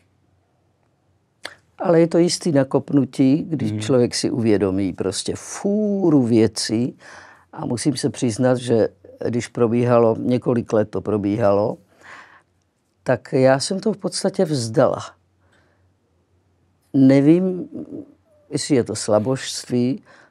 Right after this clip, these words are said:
Speaker 1: ale prostě já jsem počítala, jako, že už
Speaker 2: Že to nevyjde.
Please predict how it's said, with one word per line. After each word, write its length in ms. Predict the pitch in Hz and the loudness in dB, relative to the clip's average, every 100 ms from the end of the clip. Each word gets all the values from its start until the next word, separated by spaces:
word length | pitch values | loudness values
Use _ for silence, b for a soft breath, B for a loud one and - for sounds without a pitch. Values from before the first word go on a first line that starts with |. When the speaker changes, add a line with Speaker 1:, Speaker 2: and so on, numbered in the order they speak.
| b - | b -10
Speaker 1:
ale 100 | - | -6
prostě 320 | 226 185 - | -4 -2 2
já 80 | 180 | 2
jsem 180 | 185 170 | 0 -4
počítala, 600 | 202 - 165 165 147 147 | -6 -8 -2 2 4 4
jako, 420 | 143 - 131 120 131 - _ _ _ _ _ _ _ 170 175 _ _ _ _ _ _ _ _ | 2 -2 0 0 -2 -20 _ _ _ _ _ _ _ _ _ _ _ _ _ _ _ _ _
že 160 | - 156 | -2 2
už 500 | 127 123 - - - _ _ - | 2 0 -6 -14 -18 _ _ -4
Speaker 2:
Že 80 | |
to 120 | 110 131 | 0 2
nevyjde. 460 | 110 104 95 85 | 2 0 0 -2